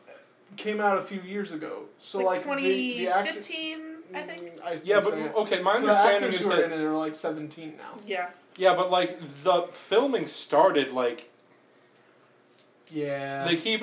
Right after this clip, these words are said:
Speaker 3: adding on to it and calling it a different movie, right?
Speaker 1: Yeah.
Speaker 2: Yeah. Dire-, uh,
Speaker 1: Not this time, though. Cool Cat Stops a School Shooting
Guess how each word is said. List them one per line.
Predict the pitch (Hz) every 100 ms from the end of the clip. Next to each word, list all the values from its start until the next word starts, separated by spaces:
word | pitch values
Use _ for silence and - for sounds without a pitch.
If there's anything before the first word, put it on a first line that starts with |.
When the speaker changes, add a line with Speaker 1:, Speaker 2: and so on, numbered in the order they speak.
| 185
Speaker 3:
adding | 170 185 151
on | 143 160
to | 160 143
it |
and | 131
calling | 123 151 156 156
it |
a | 139
different | 143 147 127
movie, | 151 151 110
right? | 110 120 165 - _
Speaker 1:
Yeah. | 147 143
Speaker 2:
Yeah. | 147 202 139 - 139 143 - _ _ -
Dire-, | 247 240 226 - - _ - -
uh, | 220 214 208
Speaker 1:
Not | 214 220
this | 196 220 -
time, | 180 160 156
though. | 156 147 143 -
Cool | 226 247
Cat | - 214 196 -
Stops | - 196 196 -
a | -
School | - 202 202
Shooting | 185 160 156 156